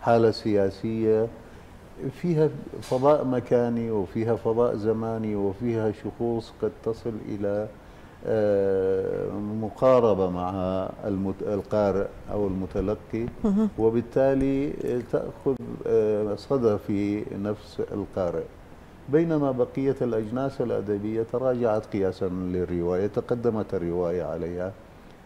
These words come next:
Speaker 1: مثل الشعر عندنا أو القصة القصيرة، والقصة القصيرة جدًا في الأدب ال-، الوجيز. هذه، كل هذه الأجناس، آه، تتقدمها الرواية الآن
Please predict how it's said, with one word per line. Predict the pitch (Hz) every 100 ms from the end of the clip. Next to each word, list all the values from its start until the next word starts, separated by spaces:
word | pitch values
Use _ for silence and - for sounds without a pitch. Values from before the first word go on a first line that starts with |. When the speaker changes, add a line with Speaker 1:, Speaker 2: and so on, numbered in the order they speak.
| -
Speaker 1:
مثل | 110 -
الشعر | 104 - - 120 110
عندنا | 92 98 92 95 95 117 135 - - - - -
أو | 131 139
القصة | 127 117 - 135 - 120
القصيرة، | 98 113 - 127 117 107 104 110 -
والقصة | 95 90 117 104 110
القصيرة | 101 101 - 101 98
جدًا | 92 98 92 92 92 85 85 - 90 85 87 -
في |
الأدب | 90 87 98 92 87
ال-، | 87 85 82 85
الوجيز. | 92 90 90 85 101 107 117 - - - - - - - - - -
هذه، | 135 165 151 143 135
كل | - 156 147 127
هذه | 120 120 113 110
الأجناس، | 104 104 90 95 101 104 -
آه، | 117 104 101
تتقدمها | - 117 117 117 107 104 101 90 101 -
الرواية | 92 87 87 92 87
الآن | 87 98 101 85